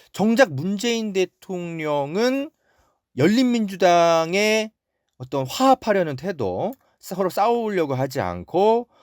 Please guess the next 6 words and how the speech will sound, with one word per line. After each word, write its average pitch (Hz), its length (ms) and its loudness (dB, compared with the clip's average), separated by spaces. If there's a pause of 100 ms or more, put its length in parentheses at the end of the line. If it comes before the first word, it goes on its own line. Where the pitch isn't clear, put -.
(320)
어, 101 600 -4
어떤 101 440 -8
그런 98 400 -6
것들에 98 360 -6
대해서, 82 540 -6 (140)
예, 85 260 -4